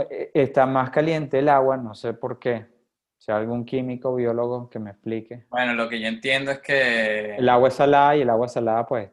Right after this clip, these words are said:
Speaker 1: el punto de congelación
Speaker 2: No,
Speaker 1: de
Speaker 2: lo que yo entiendo es que como el, el, el océano es una masa tan densa, para que se,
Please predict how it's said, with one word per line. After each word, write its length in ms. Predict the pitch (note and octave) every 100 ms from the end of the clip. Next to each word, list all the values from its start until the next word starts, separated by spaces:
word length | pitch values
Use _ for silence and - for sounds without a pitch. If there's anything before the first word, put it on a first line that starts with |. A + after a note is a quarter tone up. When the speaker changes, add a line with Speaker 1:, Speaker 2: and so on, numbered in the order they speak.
| _ E3 -
Speaker 1:
el 240 | B2 A2
punto 400 | A#2 A2+ A2 B2
de 120 | B2+
congelación 500 | A#2 G#2+ G2+ G2 -
Speaker 2:
No, 180 | A#2+ A#2+
Speaker 1:
de 60 | A#2
Speaker 2:
lo 140 | A2
que 140 | A#2 A2+
yo 80 |
entiendo 440 | A#2 A2+ C3+ C#3 C#3
es 140 | C3+
que 800 | - C#3+ C3+ B2 A2+ A2 G#2+ G#2 _
como 300 | - A2 G#2
el, 360 | G#2+ G#2+ G#2+ - _
el, 240 | A2+ G#2+
el 320 | G#2+ G#2+ A2 G#2+
océano 540 | F#2+ A#2+ A2+ B2 A#2+
es 60 | A2
una 200 | A#2 A#2+
masa 400 | B2 A#2+ - A#2
tan 460 | A#2+ G#2+ G#2 G2+ _ _ _ _ _ _ _
densa, 460 | A#2 A2+ A2 A#2 C#3 _ _ _ _ _ _ _ _ _ _ _ _ _ -
para 260 | G#2 G#2
que 120 | A2+
se, 760 | G#2+ - G#2+ G2+ G2+ G2+ G2+ _